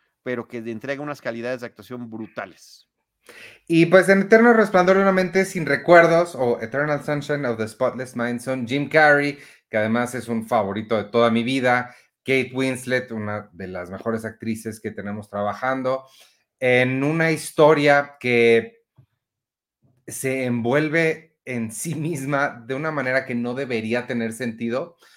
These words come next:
Speaker 2: pero que de alguna forma lo tiene. A diferencia de las películas que más adelante va a dirigir Charlie Kaufman, aquí está un poquito más destilado,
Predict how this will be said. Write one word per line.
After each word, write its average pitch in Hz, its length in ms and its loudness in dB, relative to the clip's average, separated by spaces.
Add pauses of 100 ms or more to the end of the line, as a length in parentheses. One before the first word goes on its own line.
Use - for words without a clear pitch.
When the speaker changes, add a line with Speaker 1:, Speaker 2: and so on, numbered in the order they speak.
(140)
Speaker 2:
pero 127 200 -2
que 127 120 -6
de 123 80 -4
alguna 143 360 -4
forma 143 600 0
lo 110 220 -4
tiene. 110 440 -4 (440)
A 127 120 2
diferencia 143 520 -2
de 160 80 4
las 139 180 0
películas 139 400 -4
que 131 100 -6
más 127 240 -2
adelante 123 420 -2
va 120 120 0
a 120 40 0
dirigir 123 540 -8
Charlie 127 360 -4
Kaufman, 131 520 0 (380)
aquí 113 340 -6
está 135 220 0
un 135 100 2
poquito 135 480 -2
más 123 280 0
destilado, 110 720 -2